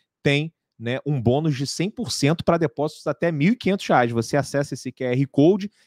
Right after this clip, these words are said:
se cadastra na Parimat, faz o seu primeiro depósito, coloca ali no código promocional grito, tem um código promocional, você escreve grito,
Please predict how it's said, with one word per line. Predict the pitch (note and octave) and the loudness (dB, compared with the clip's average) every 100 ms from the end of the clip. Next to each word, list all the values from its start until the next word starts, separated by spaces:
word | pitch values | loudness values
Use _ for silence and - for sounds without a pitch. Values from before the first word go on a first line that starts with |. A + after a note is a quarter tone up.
| _ | _
se | - E3 | -2 -2
cadastra | - C3+ A2+ A#2 - C3 | 2 0 0 -4 -4 -8
na | C#3 C#3+ | -8 -4
Parimat, | D3 E3 F#3 E3+ G#3+ - _ _ | -2 -2 2 2 0 -6 _ _
faz | - E3+ D#3+ | 0 0 0
o | C#3 | -4
seu | D3 | -8
primeiro | C#3+ C#3+ C3 B2+ | -6 -4 -4 -2
depósito, | C#3+ C#3+ C#3 F#3 - - | -4 0 2 0 -4 -4
coloca | D#3+ E3 D#3 | 0 0 0
ali | D3+ | 0
no | D3 | -2
código | - D3 C#3 C#3 | 2 0 0 -6
promocional | C#3 C#3 C#3 C#3+ B2+ A#2 | -6 -4 -6 -4 0 0
grito, | A2 G#2+ E3 F3 - A3+ D4 _ _ _ _ _ | 0 2 2 2 0 0 0 _ _ _ _ _
tem | B2+ | -10
um | A#2+ | -2
código | C3+ B2+ - | 0 0 -4
promocional, | C3 B2 B2 A#2+ A#2 | -8 -6 -6 -4 2
você | B2 | 0
escreve | - B2 B2+ | 2 0 0
grito, | C#3 C3 E3 | 2 2 2